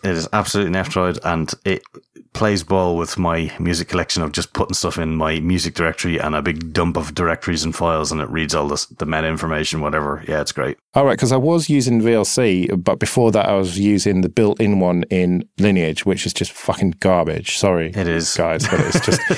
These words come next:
Speaker 1: <laughs>
Speaker 2: like, why would you have the progress bar be a circle around the play button?
Speaker 1: The amount of times I've skipped through things, jumped back, and then fucking hung up my phone and taken a picture at the same time, it's just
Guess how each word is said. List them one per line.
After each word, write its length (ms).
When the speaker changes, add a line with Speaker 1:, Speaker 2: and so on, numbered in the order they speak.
Speaker 1:
<laughs> 120
Speaker 2:
like, 140
why 320
would 220
you 60
have 260
the 80
progress 440
bar 220
be 140
a 60
circle 640
around 260
the 80
play 240
button? 400
Speaker 1:
The 140
amount 180
of 60
times 220
I've 140
skipped 400
through 340
things, 440
jumped 400
back, 420
and 120
then 180
fucking 540
hung 220
up 100
my 60
phone 260
and 100
taken 320
a 60
picture 360
at 60
the 80
same 320
time, 480
it's 240
just 300